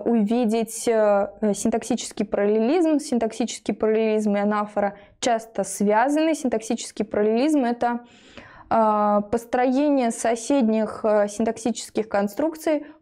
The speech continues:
по единой синтаксической модели. Ну вот мы видим: «Не слышно грома битвы чудной, не видно молнии боевой». Сначала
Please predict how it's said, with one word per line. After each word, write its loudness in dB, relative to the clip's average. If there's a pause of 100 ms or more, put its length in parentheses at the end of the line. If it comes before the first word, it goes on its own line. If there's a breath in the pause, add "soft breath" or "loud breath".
по 4
единой 0
синтаксической -4
модели. -2
Ну 0
вот -4
мы 2
видим: 0
«Не 2
слышно -2
грома 2
битвы -2
чудной, -2
не 0
видно 0
молнии 2
боевой». 0
Сначала 0